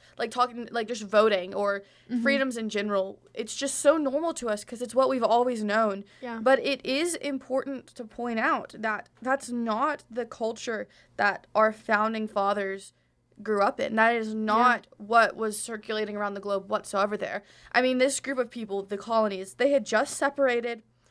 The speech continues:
Speaker 1: from England, a monarchy.
Speaker 2: Mm-hmm.
Speaker 1: In fact, that was a lot of what was going around the globe at the time. And this concept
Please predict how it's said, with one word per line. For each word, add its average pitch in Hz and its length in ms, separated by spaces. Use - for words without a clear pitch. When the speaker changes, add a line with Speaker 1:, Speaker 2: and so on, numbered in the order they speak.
Speaker 1:
from 247 300
England, 196 500
a 214 80
monarchy. 180 760
Speaker 2:
Mm-hmm. 226 220
Speaker 1:
In 226 120
fact, 208 240
that 214 200
was 214 220
a 208 60
lot 196 340
of 240 80
what 254 120
was 269 120
going 262 200
around 233 160
the 214 60
globe 220 280
at 370 80
the 269 60
time. 208 400
And 226 140
this 226 140
concept 214 960